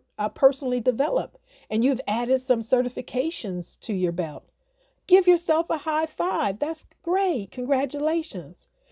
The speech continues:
But don't just stop with the ones that I've mentioned either. Be on the lookout throughout the day. Catch yourself in the act of kindness to another person, and then give yourself a high five. Have fun with it.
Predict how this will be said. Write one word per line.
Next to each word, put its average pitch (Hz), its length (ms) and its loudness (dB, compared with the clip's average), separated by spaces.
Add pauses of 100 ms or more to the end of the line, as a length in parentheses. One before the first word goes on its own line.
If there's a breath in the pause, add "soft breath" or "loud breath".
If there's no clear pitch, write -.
(280 soft breath)
But 214 180 2
don't 330 300 2
just 277 260 2
stop - 540 -4
with 202 160 0
the 202 80 -2
ones 196 320 -4
that 180 240 0
I've 202 280 -6
mentioned 160 440 -10
either. 170 480 -10 (320 soft breath)
Be 294 160 8
on 349 180 2
the 294 100 4
lookout 214 680 0
throughout 190 380 0
the 196 60 -6
day. 185 440 -2
Catch - 320 -6
yourself 294 480 -2
in 233 80 4
the 214 240 -6
act 220 320 -8
of 180 140 -8
kindness 214 500 -6
to 202 160 -2
another 175 340 -2
person, 220 640 -6 (320 soft breath)
and 294 160 4
then 262 160 0
give 302 260 0
yourself 214 400 0
a 170 60 -4
high 143 280 -10
five. - 520 -8 (760)
Have 311 260 2
fun 294 380 0
with 175 280 -4
it. - 220 -14